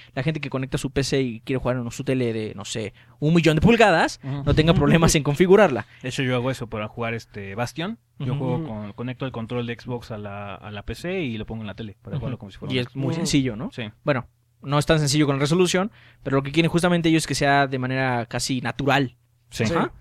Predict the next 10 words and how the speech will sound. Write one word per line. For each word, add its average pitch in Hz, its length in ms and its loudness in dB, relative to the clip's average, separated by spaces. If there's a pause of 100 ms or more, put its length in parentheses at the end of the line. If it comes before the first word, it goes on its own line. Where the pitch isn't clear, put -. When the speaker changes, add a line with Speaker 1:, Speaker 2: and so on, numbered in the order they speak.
(140)
Speaker 1:
Eso 156 140 2
Speaker 2:
Sí, 185 40 4
Speaker 1:
es 190 40 4
Speaker 2:
sí. 185 40 4
Speaker 1:
lo 175 120 6
que 160 100 6
han 160 100 4
estado 156 240 6
trabajando. 131 600 2 (840)
Y 220 460 6